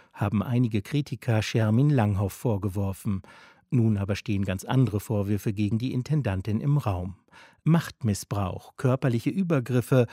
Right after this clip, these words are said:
und das Schaffen eines Klimas der Angst. Das haben fünfzehn jetzige und ehemalige Mitarbeiter des Theaters, die anonym bleiben wollen,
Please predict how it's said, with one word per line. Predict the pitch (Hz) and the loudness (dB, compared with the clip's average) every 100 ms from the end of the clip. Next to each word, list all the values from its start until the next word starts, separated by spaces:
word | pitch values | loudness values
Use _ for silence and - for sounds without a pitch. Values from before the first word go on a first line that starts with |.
| - - _ | -6 -20 _
und | 143 151 | 0 0
das | 143 | -2
Schaffen | - 190 - 190 | -4 -4 0 0
eines | - 143 156 - | 2 0 0 -2
Klimas | 147 113 104 101 - | 0 2 2 0 0
der | - 160 - | 0 0 2
Angst. | 143 92 - - - - _ _ - - _ | -2 -2 -6 -14 -16 -20 _ _ -20 -20 _
Das | 131 101 - | -4 -2 -2
haben | 110 104 | -2 -2
fünfzehn | 98 147 151 - 123 95 | 0 0 0 0 0 0
jetzige | 104 - - 135 | -2 -2 -4 -2
und | 135 127 | -2 -2
ehemalige | 147 156 127 113 117 143 | 0 2 2 2 0 2
Mitarbeiter | 139 107 101 101 98 113 | 2 0 -2 -2 -2 -4
des | 117 - | -4 -4
Theaters, | 147 135 123 117 117 120 - - - - | -6 -2 -2 0 -2 -2 -6 -14 -20 -8
die | 107 | -6
anonym | 95 95 104 156 151 | -2 0 2 4 4
bleiben | 110 104 101 101 | 4 2 2 2
wollen, | 107 107 110 | 4 4 4